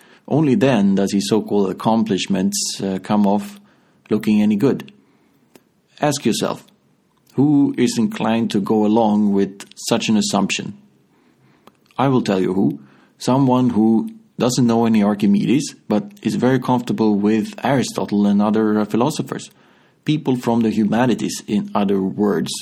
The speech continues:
So, Galileo is in luck. He needs an audience with certain blind spots and predispositions, and he gets exactly that. Modern academia is set up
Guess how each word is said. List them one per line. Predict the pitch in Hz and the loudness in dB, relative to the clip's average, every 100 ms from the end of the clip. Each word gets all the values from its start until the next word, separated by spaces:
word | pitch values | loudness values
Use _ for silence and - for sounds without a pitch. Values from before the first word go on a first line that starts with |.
| - _ _ _ _ _ _ _ _ _ _ _ _ | -16 _ _ _ _ _ _ _ _ _ _ _ _
So, | - 160 117 - 104 | -2 0 0 -4 -2
Galileo | 127 151 139 135 127 | 0 2 2 2 2
is | - 123 117 | 2 2 2
in | 120 | 2
luck. | 110 143 - - _ _ _ _ _ _ _ | 2 0 -4 -16 _ _ _ _ _ _ _
He | 110 | 0
needs | 107 120 120 | 4 4 2
an | 104 - | 0 2
audience | 117 113 101 107 107 - | 2 4 4 2 0 -2
with | 101 101 101 | 0 0 -2
certain | - 117 107 92 | -4 -4 -2 -4
blind | - 107 120 117 | 0 0 2 0
spots | - - 110 - - - - | -2 -2 -2 -2 -8 -8 -10
and | - 95 90 - - _ _ _ _ _ | -8 -6 -6 -10 -20 _ _ _ _ _
predispositions, | - 113 104 - - 127 120 101 101 - - _ - | -2 -2 -2 -6 -2 0 2 0 -2 -10 -20 _ -2
and | 113 | 0
he | 104 | 2
gets | 131 139 - | 0 -2 -4
exactly | 107 - 110 104 117 | -6 -2 -2 0 -2
that. | 135 147 - - _ _ - - - _ - | -2 -4 -8 -20 _ _ -20 -20 -20 _ -4
Modern | 113 123 120 | 0 2 2
academia | 113 - 113 139 113 101 | 2 0 2 2 2 2
is | 104 98 - | 0 -2 -2
set | 113 | 0
up | 110 110 | 2 0